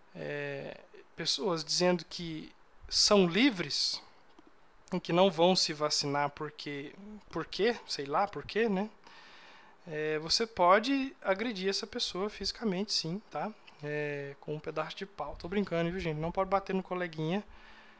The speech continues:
Só pode n-, não tocar nessa pessoa. <laughs>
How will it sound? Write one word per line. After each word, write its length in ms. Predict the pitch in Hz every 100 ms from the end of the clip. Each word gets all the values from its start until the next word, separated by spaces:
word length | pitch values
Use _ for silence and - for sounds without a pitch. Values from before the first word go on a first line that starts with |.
| - -
Só 220 | - 180
pode 640 | - 175 190 214 214 202 - -
n-, 840 | 202 226 220 180 180 180 175 175
não 180 | 226 302
tocar 360 | 269 - 233
nessa 220 | 240 -
pessoa. 440 | - 254 - 175 165
<laughs> 460 | - - - 165